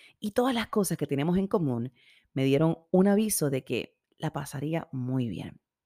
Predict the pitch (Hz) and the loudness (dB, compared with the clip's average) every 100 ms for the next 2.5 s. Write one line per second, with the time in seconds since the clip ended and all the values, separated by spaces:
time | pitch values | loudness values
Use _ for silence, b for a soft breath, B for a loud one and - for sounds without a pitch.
0 | _ _ _ _ _ _ b b b b | _ _ _ _ _ _ b b b b
1 | b b - - 285 247 156 131 135 139 | b b -4 -2 2 2 4 4 2 2
2 | - - 101 135 | -2 -6 -8 -12